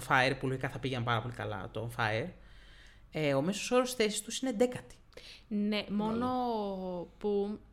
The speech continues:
Speaker 2: ε, κάπως, ε, και πέρσι και πρόπερσι, ενώ δεν, τα κομμάτια δεν ήταν κάτι συγκλονιστικό.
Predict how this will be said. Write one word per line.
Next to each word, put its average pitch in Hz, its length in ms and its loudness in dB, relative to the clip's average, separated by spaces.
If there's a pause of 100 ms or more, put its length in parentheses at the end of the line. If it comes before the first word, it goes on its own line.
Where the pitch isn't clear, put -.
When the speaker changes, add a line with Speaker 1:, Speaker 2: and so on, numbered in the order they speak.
(120)
Speaker 2:
ε, - 100 -8
κάπως, 226 580 -4
ε, 196 340 -8
και - 100 -6
πέρσι 240 340 -4
και 247 120 -4
πρόπερσι, 185 680 0
ενώ 208 260 -2
δεν, 240 180 -2 (1040)
τα - 100 -6
κομμάτια 220 500 0
δεν 240 120 2
ήταν 262 140 -4
κάτι 240 200 -8
συγκλονιστικό. 190 760 -6